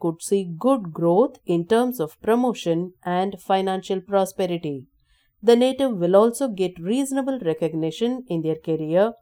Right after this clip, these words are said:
for their performance. Through good leadership skills, the native will help the organization accomplish its goals. The native will also be dynamic and act with emotional intelligence. Business predictions.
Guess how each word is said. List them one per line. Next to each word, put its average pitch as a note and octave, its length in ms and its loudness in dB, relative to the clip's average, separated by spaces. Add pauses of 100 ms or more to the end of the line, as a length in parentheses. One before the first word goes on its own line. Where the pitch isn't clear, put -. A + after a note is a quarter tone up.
for E3 220 4
their F#3+ 160 2
performance. G3 880 0 (540)
Through G#3 320 6
good A3+ 260 2
leadership F3 580 0
skills, A#3+ 600 0 (120)
the F3+ 160 4
native F3 640 2
will F#3 260 0
help - 300 -2
the F3 140 2
organization F3+ 920 0 (100)
accomplish F#3+ 640 0
its F3+ 200 -6
goals. E3 600 0 (300)
The A3 140 4
native A#3 380 4
will F#3 160 4
also A3 320 4
be E3+ 180 0
dynamic D#3+ 680 0 (100)
and F3+ 320 0
act B3 360 0
with E3 280 -4
emotional G3 560 -2
intelligence. F3+ 960 -4 (1040)
Business A#3+ 460 6
predictions. F#3 840 -4